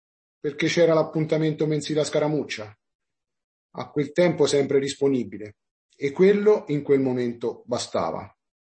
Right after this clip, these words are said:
Eppure, se ora la mad non ci fosse,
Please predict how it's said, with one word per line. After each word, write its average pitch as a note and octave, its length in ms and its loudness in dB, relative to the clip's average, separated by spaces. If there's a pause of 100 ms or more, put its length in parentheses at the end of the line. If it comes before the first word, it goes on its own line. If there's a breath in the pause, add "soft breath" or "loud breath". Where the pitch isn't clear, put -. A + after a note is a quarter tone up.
(960)
Eppure, G#3 840 2 (1500 soft breath)
se - 220 -2
ora F#3 180 4
la E3+ 100 2
mad E3+ 260 0
non E3+ 200 0
ci E3+ 140 -4
fosse, C3 600 -4